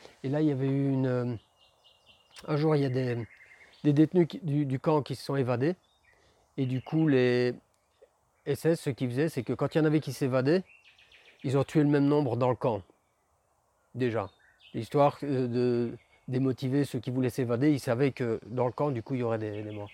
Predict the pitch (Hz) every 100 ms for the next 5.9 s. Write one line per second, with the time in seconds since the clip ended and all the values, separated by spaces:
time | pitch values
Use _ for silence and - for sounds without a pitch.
0 | - - - - - - - 131 131 127
1 | 123 120 131 127 127 131 113 - 117 135
2 | 123 120 113 104 - 98 98 117 - 110
3 | 110 98 104 107 110 110 120 110 107 104
4 | 104 98 _ _ _ - - _ _ _
5 | - - 113 147 - 214 151 123 117